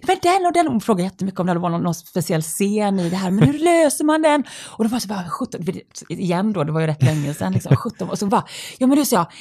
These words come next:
"det är någonting med, liksom, höger, vänster, var flugan sätter sig, hur många", du vet. Och så bara, "Jag tror att det,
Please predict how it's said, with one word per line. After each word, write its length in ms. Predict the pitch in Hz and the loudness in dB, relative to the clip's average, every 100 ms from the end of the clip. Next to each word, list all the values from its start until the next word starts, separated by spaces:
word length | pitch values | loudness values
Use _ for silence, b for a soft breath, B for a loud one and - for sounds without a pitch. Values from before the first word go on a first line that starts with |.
| B | B
"det 160 | - 285 | 2 4
är 60 | 277 | 6
någonting 500 | 240 220 226 208 208 | 4 4 2 4 2
med, 280 | 190 180 175 B B B - | 2 0 -2 B B B -12
liksom, 420 | 190 - 196 185 | -8 -2 0 0
höger, 360 | 185 240 220 214 | 0 0 2 2
vänster, 480 | 202 196 185 - 190 | 2 2 0 0 0
var 260 | 202 196 | 2 2
flugan 400 | 190 220 190 180 | 2 0 2 0
sätter 320 | 175 175 - 175 | -2 -4 -4 -4
sig, 180 | 185 180 | 0 2
hur 240 | 208 190 | 4 4
många", 440 | 196 190 180 165 | 2 2 2 0
du 80 | 170 | 0
vet. 180 | 180 - | 0 0
Och 80 | 139 | 0
så 60 | |
bara, 280 | 202 185 165 156 B | 2 2 0 -2 B
"Jag 120 | 226 | -6
tror 180 | - 277 | 0 2
att 100 | 247 | 2
det, 100 | 247 | 0